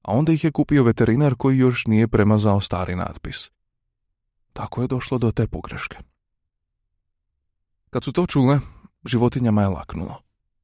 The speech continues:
A kad je Skviler nastavio sa živopisnim opisivanjem pojedinosti o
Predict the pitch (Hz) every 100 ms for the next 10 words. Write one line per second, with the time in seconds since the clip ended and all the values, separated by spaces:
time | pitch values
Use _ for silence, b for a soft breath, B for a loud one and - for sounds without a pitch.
0 | _ _ _ - - 147 147 - 151 165
1 | 135 135 131 156 120 95 - 98 - 104
2 | 101 - 95 - 95 95 95 98 - 107
3 | 107 101 98 98 95 101 101 101 - 95
4 | 90